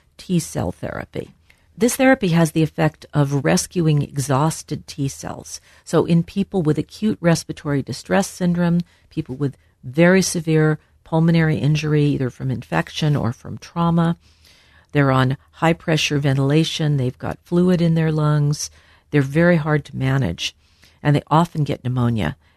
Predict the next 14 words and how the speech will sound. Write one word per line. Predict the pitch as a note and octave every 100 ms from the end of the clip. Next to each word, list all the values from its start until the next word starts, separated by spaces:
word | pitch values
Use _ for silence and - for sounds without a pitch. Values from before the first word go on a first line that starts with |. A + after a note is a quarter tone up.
| _
And | C3+ B2+ -
the | C#3+ C3 B2+ - - -
mortality | D3+ D3 F3 F3+ E3
rate | C#3+ C#3 B2+
is | B2+ - _ _ _ _ _ - - _
easily | G3 G#3 G3+ F#3 B2+ - -
above | D3 D3 C3 B2+ - _ _
fifty | D#3+ - D3
percent | C3+ - E3 D3+ -
for | - C#3 -
a | C#3 C#3+
healthy | C3+ F3+ F3+ F3+ -
young | D#3 C3+ C#3+ F#3+ G3+
person | - C3+ - - G#2+